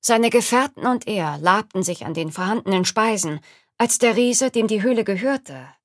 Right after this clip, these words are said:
der einäugige Schafhirte Polyphemos, mit seiner Herde zurückkehrte und sie dabei ertappte.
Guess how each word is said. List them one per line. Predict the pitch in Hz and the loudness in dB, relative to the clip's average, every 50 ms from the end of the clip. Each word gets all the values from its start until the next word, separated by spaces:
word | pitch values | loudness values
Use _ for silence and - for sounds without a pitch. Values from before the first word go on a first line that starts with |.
| _ - | _ -6
der | 170 - | 0 2
einäugige | - 196 208 202 113 175 190 180 175 156 - - 185 | 2 2 2 0 0 0 0 0 -4 -10 -6 -6 -6
Schafhirte | 180 - 214 214 214 208 - 196 190 180 - 180 180 | -4 -2 0 -2 -2 -2 -2 -4 -4 -2 -4 -6 -6
Polyphemos, | - - 190 180 180 180 - 226 226 202 160 135 139 - - - - _ _ _ _ _ _ | -4 -6 -4 -4 -4 -4 -4 -6 -4 -4 -6 -6 -8 -10 -10 -12 -18 _ _ _ _ _ _
mit | 226 - | -6 0
seiner | 226 233 226 233 233 | 2 2 4 4 4
Herde | 214 240 247 247 247 233 | 6 4 4 4 4 0
zurückkehrte | - - 233 190 233 233 - - 240 247 240 240 254 247 - | 2 0 0 0 0 -2 -2 -2 -2 -2 -2 -2 -4 -6 -4
und | - 220 | -4 -6
sie | - 220 220 | -6 -6 -8
dabei | - 214 214 214 202 190 - | -8 -10 -10 -10 -14 -12 -12
ertappte. | - 208 - - - - 139 - - _ - | -14 -14 -14 -12 -12 -12 -12 -12 -20 _ -20